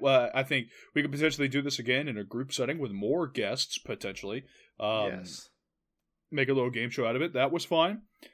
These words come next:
Speaker 1: Um, thank you all so much for joining, uh, today's episode. We, uh, we really do appreciate it. Uh, Carson, do you have anything to add before we go, uh, into the end here?
Speaker 2: Um,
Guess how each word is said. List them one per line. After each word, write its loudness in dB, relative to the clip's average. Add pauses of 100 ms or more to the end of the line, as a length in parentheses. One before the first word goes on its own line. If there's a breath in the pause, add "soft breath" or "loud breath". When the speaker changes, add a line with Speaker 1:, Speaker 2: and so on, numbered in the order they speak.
(220 loud breath)
Speaker 1:
Um, 8 (120)
thank 0
you 2
all 4
so 2
much 0
for -4
joining, -2 (200)
uh, 4 (300)
today's -2
episode. -2 (100)
We, -6 (140)
uh, -2
we -4
really -4
do -4
appreciate 0
it. -4 (320 soft breath)
Uh, 2
Carson, 0
do -4
you 0
have -2
anything -6
to -2
add -2
before -6
we -4
go, -4 (140)
uh, -6
into -10
the -4
end -10
here? -14 (1300)
Speaker 2:
Um, 4